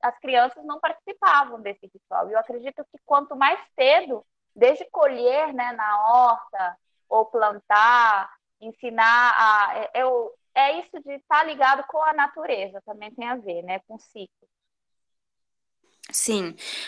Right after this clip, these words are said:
Speaker 2: a alimentação tá muito ligada com, com o afeto, né? Como você mesma falou,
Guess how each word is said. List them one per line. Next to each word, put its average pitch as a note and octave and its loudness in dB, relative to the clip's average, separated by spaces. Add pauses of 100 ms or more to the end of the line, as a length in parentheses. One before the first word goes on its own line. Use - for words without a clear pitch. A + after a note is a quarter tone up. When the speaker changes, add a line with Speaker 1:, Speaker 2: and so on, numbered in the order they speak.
(140)
Speaker 2:
a G#3+ 8
alimentação A#3+ 0
tá C4+ -6
muito B3 -8
ligada A3+ -2
com, - -16 (720)
com A3 -12
o G#3 -6
afeto, G#3+ -10
né? F#3 -14
Como G3+ -16
você G3 -8
mesma G3 -10
falou, F#3+ -8